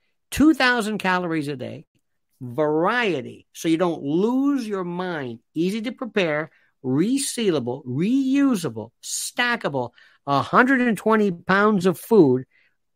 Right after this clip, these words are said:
airtight, watertight, modular stacking. Where are you gonna get that? Prepare with Lionel dot com. That's where you get it. It's here.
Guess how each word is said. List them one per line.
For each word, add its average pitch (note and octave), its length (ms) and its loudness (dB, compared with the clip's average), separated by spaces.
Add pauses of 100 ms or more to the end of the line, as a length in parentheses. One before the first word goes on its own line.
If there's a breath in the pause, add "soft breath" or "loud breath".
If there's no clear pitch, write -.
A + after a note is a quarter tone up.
(160)
airtight, G#3+ 540 2 (180)
watertight, E3+ 760 0 (920)
modular D#3+ 540 -2
stacking. D#3 340 -6 (220 soft breath)
Where G3+ 100 6
are G#3+ 40 10
you G#3 120 8
gonna G3+ 160 6
get F#3+ 200 -2
that? F#3+ 240 2 (120)
Prepare E4 600 6
with D4+ 220 2
Lionel C#4+ 480 0
dot C#4 380 -2
com. A3+ 440 -4 (360 soft breath)
That's F4+ 360 2
where E4 140 -2
you E4+ 200 2
get F4 280 0
it. A3 160 -6 (180)
It's C#4+ 300 -8
here. E4+ 720 0